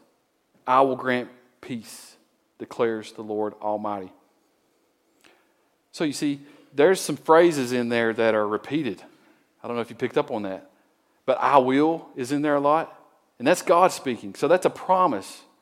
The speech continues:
That's a promise that the people can count on. And then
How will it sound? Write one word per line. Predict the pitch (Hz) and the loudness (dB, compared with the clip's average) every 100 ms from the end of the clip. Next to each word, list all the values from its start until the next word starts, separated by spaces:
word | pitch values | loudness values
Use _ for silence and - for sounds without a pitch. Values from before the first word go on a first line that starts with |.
| _ | _
That's | - 165 | -4 -4
a | |
promise | 143 160 160 151 | 0 0 2 -2
that | - 135 123 - - _ _ _ | -2 0 0 -4 -20 _ _ _
the | - | -12
people | 135 151 135 | -8 -6 -8
can | 131 | -10
count | 117 131 113 | -12 -8 -6
on. | 98 92 95 _ _ _ _ _ _ _ _ _ _ _ _ _ _ _ _ _ _ _ _ _ _ _ _ _ _ _ _ _ _ _ - | -8 -12 -16 _ _ _ _ _ _ _ _ _ _ _ _ _ _ _ _ _ _ _ _ _ _ _ _ _ _ _ _ _ _ _ -16
And | 110 | -12
then | 110 147 156 131 123 | -2 0 2 0 -6